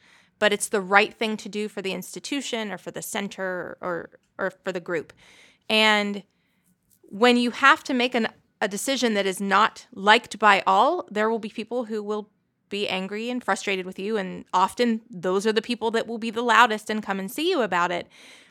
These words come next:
And I think it's so important to realize that when they're angry, even though it might come across that they're angry with you, i-, it's important not to take it personally, because it's, it's not you as a person. It, it's a decision that had to happen. So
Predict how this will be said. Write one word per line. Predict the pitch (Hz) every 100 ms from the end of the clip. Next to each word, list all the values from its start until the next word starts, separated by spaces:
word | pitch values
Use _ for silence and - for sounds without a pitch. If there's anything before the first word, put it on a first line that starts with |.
| _ _
And | 226
I | 226
think | 254
it's | 247 -
so | 294 320
important | 320 - 285 233
to | 220
realize | 196 220 226 208 190 180
that | 196
when | 196 233 254
they're | 247 -
angry, | 214 254 214 185 180 175 _ _ _ _ _
even | 262 294 349
though | 330
it | 269
might | 233 -
come | 233 202
across | - - 240 269
that | - 220
they're | 208 -
angry | 220 247 247
with | 196 196 -
you, | 180 220 220 - - - _ _ _ _ _ _ -
i-, | - -
it's | 220
important | 254 320 359 254
not | 254 -
to | 311
take | 269 226
it |
personally, | - 277 - 220 156
because | 180 226 208 -
it's, | 226 - - _
it's | 247
not | 262 349 -
you | - 202 285 202 - -
as | 220
a | 196
person. | - - 311 - 180 151 147 - _
It, | 208 208 _ _ _
it's | 226 -
a | 220
decision | 220 285 302 320 262
that | -
had | - 247 240
to | 214
happen. | 220 269 - 226
So | - 214